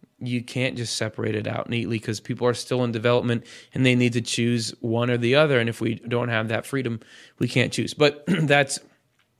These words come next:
really, a lot of that falls under the, I'm pointing here 'cause that's where the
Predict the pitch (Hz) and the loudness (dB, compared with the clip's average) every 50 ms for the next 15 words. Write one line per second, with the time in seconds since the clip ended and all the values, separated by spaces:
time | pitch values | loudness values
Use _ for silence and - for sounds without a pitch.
0 | _ _ _ _ _ - - _ - 139 147 147 139 135 131 - 120 123 127 120 | _ _ _ _ _ -20 -16 _ 0 4 6 8 8 8 8 6 6 6 6 6
1 | 120 120 117 120 113 110 107 - - - - - - _ _ - 135 127 123 117 | 6 6 6 4 4 4 2 0 -6 -20 -20 -20 -20 _ _ 2 4 4 6 6
2 | 123 117 113 110 110 107 107 110 107 - _ _ _ _ _ _ _ _ _ _ | 4 4 4 4 4 4 2 2 -2 -6 _ _ _ _ _ _ _ _ _ _
3 | _ - 123 113 - - 127 117 107 107 110 104 95 - 117 104 113 104 - - | _ -4 -4 -2 2 4 4 4 4 2 0 -2 -2 -2 -2 0 0 0 -2 0
4 | 113 113 110 110 107 107 104 101 | 0 2 2 2 2 0 -2 -4